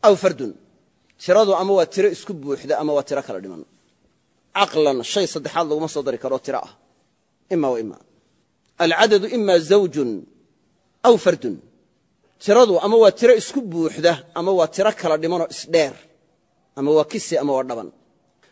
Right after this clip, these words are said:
"Lakinnahu zawjun falaysa bifardin." Ha yeeshee waa zawj oo fardi ma aha.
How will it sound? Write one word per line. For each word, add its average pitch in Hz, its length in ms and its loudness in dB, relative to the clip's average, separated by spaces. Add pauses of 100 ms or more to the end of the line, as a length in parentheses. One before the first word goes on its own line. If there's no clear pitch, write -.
(100)
"Lakinnahu 277 520 6
zawjun 262 400 4
falaysa 254 360 2
bifardin." 190 480 -2 (1160)
Ha 220 100 6
yeeshee 233 380 6
waa 208 200 8
zawj 214 400 2 (1160)
oo 247 100 6
fardi 277 300 4
ma 254 180 4
aha. 131 160 -6